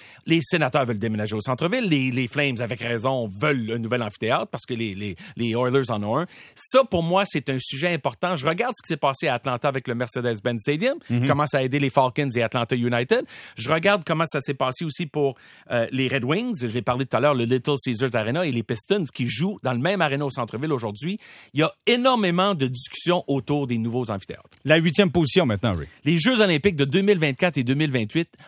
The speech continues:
Speaker 1: en même temps, donné à Paris et Los Angeles. Pourquoi ? Parce qu'on manque de villes candidates.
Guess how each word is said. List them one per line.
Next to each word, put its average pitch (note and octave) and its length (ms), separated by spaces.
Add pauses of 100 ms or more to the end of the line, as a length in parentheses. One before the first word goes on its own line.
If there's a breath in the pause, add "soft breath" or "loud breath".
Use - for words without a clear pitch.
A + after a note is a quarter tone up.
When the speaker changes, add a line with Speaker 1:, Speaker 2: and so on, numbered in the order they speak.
(120 soft breath)
Speaker 1:
en F#3 140
même F#3+ 300
temps, G#2+ 180 (260)
donné F3+ 340
à D#3+ 60
Paris D#3 340
et C#3 40
Los C3 200
Angeles. G#2+ 300 (100)
Pourquoi ? B3+ 320 (160 loud breath)
Parce F3+ 120
qu'on G3 140
manque G3+ 260
de D3+ 100
villes D#3+ 220
candidates. A2 480